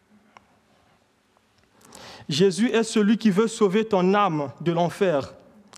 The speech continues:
des tourments, de la séparation éternelle avec Dieu. Il faut choisir entre la vie et la mort. Jésus te donne la vie éternelle. Jean trois, le verset trente-six dit, «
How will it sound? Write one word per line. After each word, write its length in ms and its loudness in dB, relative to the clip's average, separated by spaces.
des 180 2
tourments, 840 0
de 100 2
la 140 2
séparation 720 0
éternelle 640 0
avec 400 -2
Dieu. 260 -2
Il 60 -20
faut 120 -4
choisir 680 -2
entre 260 -4
la 120 0
vie 200 0
et 80 2
la 140 0
mort. 420 -4
Jésus 380 -2
te 140 -14
donne 240 2
la 120 0
vie 160 -2
éternelle. 560 -2
Jean 260 2
trois, 260 -2
le 80 2
verset 380 0
trente-six 680 -2
dit, « 320 2